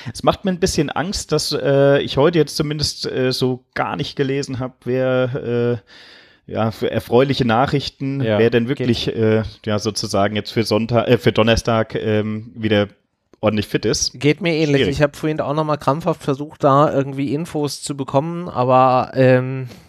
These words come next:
Speaker 2: außer vielleicht dem ein oder anderen Instagram-Bild von, von den Trainings ist da jetzt irgendwie wenig zu holen an Informationen.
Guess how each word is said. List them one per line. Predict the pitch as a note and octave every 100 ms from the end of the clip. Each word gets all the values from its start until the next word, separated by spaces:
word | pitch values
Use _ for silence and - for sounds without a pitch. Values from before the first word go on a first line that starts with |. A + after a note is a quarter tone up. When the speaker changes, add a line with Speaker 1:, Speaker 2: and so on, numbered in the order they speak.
| -
Speaker 2:
außer | A2+ B2+ C#3+ C3
vielleicht | C3+ B2+ -
dem | C3
ein | - B2+
oder | C3 A#2+
anderen | B2 B2+ B2+ B2
Instagram-Bild | C3+ D#3+ D3 C3+ B2+ B2+ C3 C3+
von, | - - B2+ A#2+ A#2+ A#2+ B2 A#2+ _ -
von | - C3 A#2+
den | A#2
Trainings | A2+ B2 C#3+ D3+ D3
ist | C3+ -
da | C3+
jetzt | B2+
irgendwie | B2+ B2+ C3+ A#2+
wenig | B2 D3 -
zu | C3
holen | A#2+ C#3 G#2
an | G2+
Informationen. | F#2+ A2 A2+ G#2+ G2+ A2 G#2 D#3